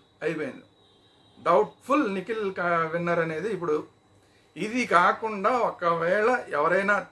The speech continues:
తెలుగు ఆడియన్స్ ఇప్పుడు దాకా నిఖిల్కి వేస్తున్న వాళ్ళు, ఎస్, ఇప్పుడు మన వాడికి వేద్దామని కనుక లాస్ట్ మినిట్లో అనుకుంటే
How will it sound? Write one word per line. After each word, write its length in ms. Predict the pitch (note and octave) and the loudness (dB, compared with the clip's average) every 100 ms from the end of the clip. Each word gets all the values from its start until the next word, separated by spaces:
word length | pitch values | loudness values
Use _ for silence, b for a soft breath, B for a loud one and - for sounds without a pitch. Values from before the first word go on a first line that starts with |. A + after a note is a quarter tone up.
| _ _ _ E3 | _ _ _ -6
తెలుగు 300 | D#3+ G3 G#3+ | -4 2 4
ఆడియన్స్ 340 | G3 F#3+ F3 | 4 0 -4
ఇప్పుడు 160 | D#3+ E3 | -6 -2
దాకా 240 | F3 F#3 | 0 -2
నిఖిల్కి 420 | D#3 D#3 G#3 F#3+ | -6 -8 -8 -2
వేస్తున్న 360 | F#3+ F3 F#3 E3+ | -2 -2 -6 -4
వాళ్ళు, 340 | D#3+ E3+ A#3 - B B - | -2 0 -2 -6 B B -4
ఎస్, 340 | F3+ G3 - | 0 0 -2
ఇప్పుడు 220 | D#3 F3+ F3 | -12 -6 -2
మన 240 | D#3+ E3 | -2 2
వాడికి 320 | E3+ F#3 F#3 | 2 2 2
వేద్దామని 440 | F3 E3+ F3 F3 E3+ | -2 0 -2 0 -2
కనుక 220 | E3 E3 | -4 -2
లాస్ట్ 460 | D#3 D3 D#3 - | -2 -2 -4 -8
మినిట్లో 300 | E3+ D#3+ D#3+ | -10 -8 -4
అనుకుంటే 720 | D#3 D3+ D3+ D3+ C3+ D#3 - | -4 -4 -10 -12 -6 -4 -4